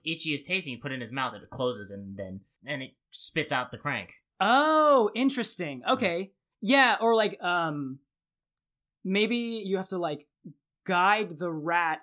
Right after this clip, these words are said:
Speaker 2: into this sort of, like, machine, and the machine is called, like, T A S
Speaker 1: T Y?
Speaker 2: They, like, T A S dash T or something?
Speaker 1: Yeah, yeah, yeah. Oh, yeah, that would be great, 'cause then once it's running on the machine, it causes, like,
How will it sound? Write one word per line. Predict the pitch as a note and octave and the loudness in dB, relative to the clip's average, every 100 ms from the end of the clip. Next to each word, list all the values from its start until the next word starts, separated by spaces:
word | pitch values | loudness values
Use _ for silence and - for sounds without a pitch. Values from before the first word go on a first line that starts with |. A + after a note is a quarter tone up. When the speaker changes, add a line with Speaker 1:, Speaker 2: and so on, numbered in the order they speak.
| - | -8
Speaker 2:
into | E3+ F3 E3+ D3+ | -8 -6 -6 -6
this | D#3 - | -4 -4
sort | - D#3 | -4 -6
of, | C#3 B2+ | -10 -12
like, | B2 A#2+ _ - | -14 -14 _ -16
machine, | D#3 D3 C#3 - - G3 F#3 D#3 C3 | -12 -10 -8 -8 -6 -4 -4 -6 -10
and | B2+ | -10
the | C3 | -10
machine | C3 - F3 D#3 | -10 -8 -8 -10
is | C3 | -10
called, | - A#2 G#2+ | -12 -14 -14
like, | G#2+ _ _ _ _ _ _ - | -18 _ _ _ _ _ _ -12
T | F3 D3 | -8 -8
A | C3+ B2+ A#2 | -10 -14 -8
S | - - - _ _ | -6 -6 -8 _ _
Speaker 1:
T | D3 B2 | -4 -2
Y? | A#2 C3 D3 _ | 0 0 -2 _
Speaker 2:
They, | F3 | -6
like, | E3 | -4
T | - G3+ | -2 0
A | F3 E3+ | 2 -2
S | E3 | -4
dash | D#3 D#3+ - | -6 -8 -10
T | E3 D#3+ | -8 -6
or | F3 | -6
something? | G3 G#3 | -8 -6
Speaker 1:
Yeah, | E3+ F#3 D#3 | -2 0 0
yeah, | C#3+ C3+ | -2 -4
yeah. | B2+ A2 G2+ - _ _ _ - | -6 -6 -8 -12 _ _ _ -4
Oh, | A#3+ B3+ | 0 2
yeah, | C#4 D4 | 2 2
that | G#3 | 2
would | A#3+ | 0
be | |
great, | B3 C#4 - | 0 0 -2
'cause | D#3+ | -4
then | F3 F#3+ E3 | -4 -4 -6
once | G3+ G#3 | -6 -6
it's | C#3 | -8
running | C3 D#3+ F#3+ | -4 -2 -2
on | F3+ E3 | -4 -6
the | |
machine, | D3 - D3+ F3+ A#3+ | -6 -6 -6 -6 -4
it | C#3+ - | -6 -6
causes, | D#3 E3 D#3 C#3+ | -2 -2 -2 -6
like, | B2+ A#2+ | -4 -6